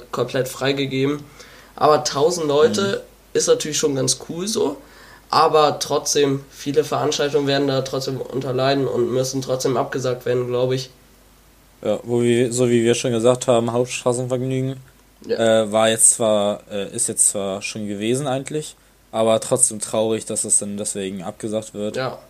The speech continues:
Speaker 2: Und ich hoffe ja immer noch mal in der Halle, äh, findet statt,
Speaker 1: Ja, aber
Speaker 2: ne?
Speaker 1: das
Speaker 2: Das
Speaker 1: ist
Speaker 2: ist
Speaker 1: ja
Speaker 2: im
Speaker 1: auch
Speaker 2: September.
Speaker 1: Nee, im November oder Oktober ist das. Also
Speaker 2: Mhm.
Speaker 1: das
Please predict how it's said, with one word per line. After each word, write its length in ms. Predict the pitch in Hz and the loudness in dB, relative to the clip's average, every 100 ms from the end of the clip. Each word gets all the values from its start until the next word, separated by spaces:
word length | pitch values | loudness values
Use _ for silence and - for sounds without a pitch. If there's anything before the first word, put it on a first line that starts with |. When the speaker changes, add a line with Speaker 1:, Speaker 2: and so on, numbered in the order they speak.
| _ | _
Speaker 2:
Und 120 | 117 | -6
ich 140 | 117 - | -4 4
hoffe 260 | 135 127 139 | 4 6 6
ja 120 | 127 | 6
immer 180 | 131 131 | 6 4
noch 140 | 123 120 | 2 2
mal 240 | 117 110 | 0 2
in 160 | 113 110 | 0 0
der 120 | 107 | 0
Halle, 340 | 107 104 101 - _ _ | 0 0 -2 -6 _ _
äh, 280 | 107 104 101 | -4 -2 -2
findet 340 | 95 107 98 - | -6 -8 -8 -8
statt, 140 | 113 | -2
Speaker 1:
Ja, 120 | 131 135 | 0 2
aber 140 | 143 | 2
Speaker 2:
ne? 60 | 147 | 2
Speaker 1:
das 100 | 156 | 2
Speaker 2:
Das 120 | - | 2
Speaker 1:
ist 40 | 165 | 4
Speaker 2:
ist 40 | |
Speaker 1:
ja 60 | 143 | 2
Speaker 2:
im 40 | |
Speaker 1:
auch 60 | 139 | 2
Speaker 2:
September. 600 | 113 - 123 127 127 127 | -2 0 0 2 2 2
Speaker 1:
Nee, 180 | 127 131 | -2 0
im 360 | 127 123 120 120 | 0 -2 -4 -4
November 420 | 123 123 165 170 | -4 0 2 4
oder 140 | 131 120 | 4 0
Oktober 440 | 120 156 156 127 | -2 -6 0 0
ist 120 | 120 | 0
das. 120 | 123 131 | -4 -2
Also 200 | 127 135 | 0 0
Speaker 2:
Mhm. 40 | |
Speaker 1:
das 300 | 135 - - | 0 -2 -6